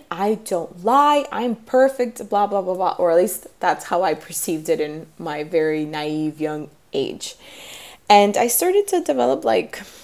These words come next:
an animosity towards the church. And in that time span, um, we ended up kind of separating from going to church, and my parents stopped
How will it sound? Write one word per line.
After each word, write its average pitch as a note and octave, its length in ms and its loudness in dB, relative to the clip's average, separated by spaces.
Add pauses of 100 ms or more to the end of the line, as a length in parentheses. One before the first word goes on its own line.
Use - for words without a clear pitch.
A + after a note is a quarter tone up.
(920)
an G#3+ 180 -6
animosity E3 720 -6
towards - 600 -12 (340)
the E3+ 80 -10
church. - 440 -12 (500)
And F3+ 460 2 (1120)
in F#3 180 0
that F#3 200 2
time F3+ 280 -2
span, D#3+ 460 -4 (340)
um, D#3+ 440 -8 (840)
we G#3 120 2
ended G3 240 2
up E3 200 0 (320)
kind G3+ 160 2
of F3+ 80 -2
separating D#3 680 2
from D#3 340 -6
going D3+ 260 -2
to D3 60 -4
church, D#3 440 -4
and D#3 100 -10
my D3+ 80 -8
parents D#3 340 -6
stopped D#3 440 -6